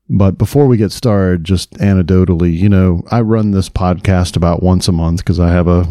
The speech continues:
a life and I have a full-time job that I do. And every month we worked,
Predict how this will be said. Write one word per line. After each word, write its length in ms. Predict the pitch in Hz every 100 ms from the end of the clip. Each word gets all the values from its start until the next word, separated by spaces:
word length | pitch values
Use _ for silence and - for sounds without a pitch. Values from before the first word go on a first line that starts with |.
| 85 - -
a 100 | 104
life 500 | 87 85 87 - 95
and 100 | 85
I 100 | 85
have 160 | 90
a 80 | 92
full-time 560 | - 98 95 95 95 92
job 320 | 92 90 85
that 100 | 87
I 100 | 87
do. 480 | 85 117 98 98 98 - - - - - - - - - _
And 140 | 123 127
every 220 | 127 127
month 320 | 131 127 -
we 100 | 123
worked, 460 | 104 117 117 -